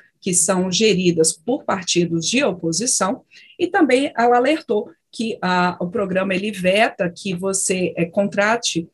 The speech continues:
é, nesse serviço voluntário com capacitação pra trabalhos insalubres, então veta na questão de trabalhos insalubres, também não pode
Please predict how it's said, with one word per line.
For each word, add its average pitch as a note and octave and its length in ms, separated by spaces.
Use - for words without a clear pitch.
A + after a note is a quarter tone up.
é, F3 380
nesse G3+ 360
serviço F#3 360
voluntário F3+ 460
com F3 120
capacitação F3 840
pra G3+ 160
trabalhos E3+ 640
insalubres, A3+ 840
então F3 140
veta G3+ 300
na F3+ 100
questão F3 220
de E3+ 80
trabalhos E3+ 320
insalubres, E3 680
também A3 360
não D4 160
pode A3 580